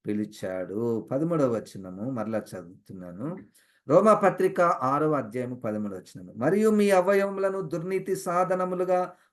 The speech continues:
పాపమునకు అప్పగింపకుడి, అయితే మృతులలో నుండి సజీవులను కొని మిమ్మును మీరే దేవునికి అప్పగించుకొనుడి.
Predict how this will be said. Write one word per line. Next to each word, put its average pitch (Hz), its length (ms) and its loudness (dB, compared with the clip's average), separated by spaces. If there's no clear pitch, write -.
పాపమునకు 208 760 4
అప్పగింపకుడి, 139 1300 -4
అయితే 139 500 0
మృతులలో 165 600 0
నుండి 151 340 -2
సజీవులను 131 800 -4
కొని 190 540 -4
మిమ్మును 208 340 4
మీరే 226 400 8
దేవునికి 202 540 4
అప్పగించుకొనుడి. 220 1160 -2